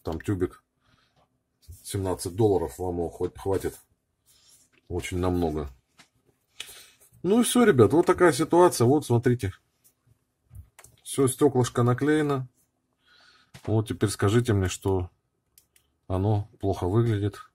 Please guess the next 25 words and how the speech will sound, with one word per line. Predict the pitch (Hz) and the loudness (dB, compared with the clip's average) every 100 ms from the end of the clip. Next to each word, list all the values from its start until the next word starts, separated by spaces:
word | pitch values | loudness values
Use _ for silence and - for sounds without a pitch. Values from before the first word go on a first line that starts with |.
| _ _ _ _ _ _ _ _ _ | _ _ _ _ _ _ _ _ _
и | - | -14
плохо | - 104 98 | -6 -6 -4
защищено. | 85 85 78 - 85 87 | -6 -6 -10 -10 -8 -6
Вот | 82 87 | -6 -8
посмотрите. | - - 80 82 82 - - _ _ _ _ _ _ _ _ | -10 -12 -12 -12 -14 -16 -20 _ _ _ _ _ _ _ _
По | 98 | -8
всем | - 107 | -2 -2
торцам | 95 92 - 92 82 - _ | -2 -6 -6 -6 -8 -12 _
все | - - 90 | -16 -10 -8
проклеилось. | 87 92 120 131 127 120 - _ _ _ _ - - _ | -6 -2 2 2 2 -2 -8 _ _ _ _ -20 -20 _
Экран | - 95 104 90 | -8 0 0 2
мы | 85 87 | 0 0
весь | 85 | -2
почистили. | - 98 - 123 - 117 110 - _ _ _ _ _ - - _ _ | -4 -6 -4 -4 -2 -2 -2 -6 _ _ _ _ _ -20 -20 _ _
Состояние | - 113 120 113 107 104 | -4 0 2 2 2 0
экрана | 110 104 95 | 0 -2 -2
под | 101 80 | -4 -6
защитой | 87 82 92 95 92 87 | -4 -4 -4 -4 -2 0
вы | 95 | 2
видели. | 107 117 113 101 98 | 2 2 0 -2 -6
Оно | 85 92 90 | -6 -4 -2
идеальное. | 82 107 110 104 101 98 _ _ _ _ _ _ _ _ _ _ | 0 0 0 -2 -4 -8 _ _ _ _ _ _ _ _ _ _
Вот | 90 85 | -10 -8
так | - 123 | -4 -4
что. | - - 120 | -4 -4 -4